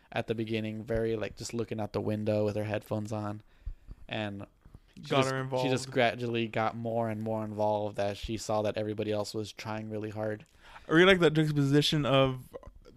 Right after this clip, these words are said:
Speaker 2: the start of the second season when she's trying to get the flute girl in
Speaker 1: Uh-huh.
Speaker 2: to, like, where she started as, like you said, like, she was, like, a,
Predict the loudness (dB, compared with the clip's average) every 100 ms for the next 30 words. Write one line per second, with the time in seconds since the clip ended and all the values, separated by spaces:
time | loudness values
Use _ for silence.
0 | -12 -4 2 6 6 6 0 2 0 -2
1 | -4 -2 -2 0 2 2 2 0 -4 2
2 | 2 4 4 6 6 2 0 -4 _ -10
3 | -8 -8 -12 _ 4 6 6 0 0 4
4 | 6 4 0 4 6 6 6 4 4 2
5 | 0 -2 -2 0 0 0 0 0 0 2
6 | 0